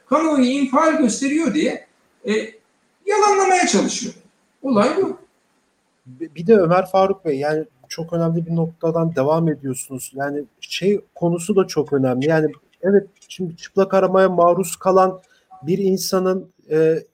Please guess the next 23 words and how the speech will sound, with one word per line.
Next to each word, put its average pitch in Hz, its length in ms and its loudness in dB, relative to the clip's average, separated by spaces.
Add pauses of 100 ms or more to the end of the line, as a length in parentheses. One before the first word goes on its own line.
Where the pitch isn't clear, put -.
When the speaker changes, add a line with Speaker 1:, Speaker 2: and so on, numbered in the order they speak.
Speaker 2:
hiçbir 185 520 -2
politik 175 420 -4
kimliği 180 360 -2
ne 180 40 0
olursa 175 380 -2
olsun 170 340 -8
hiçbir 175 480 -6
önemi 170 360 0
yok. 190 220 -2 (500)
Yani 160 320 0
bunu 190 260 4
dile 185 180 4
getirmesi 196 720 0
şu 220 200 2
an 202 240 2
hemen 202 420 0
iktidar 180 480 2
medyası 196 520 0
tarafından 180 640 -2 (300)
inanılmaz 202 540 4
suçlamalar 180 640 -2
yönlendiriliyor. 131 640 -2
Yani 175 260 -4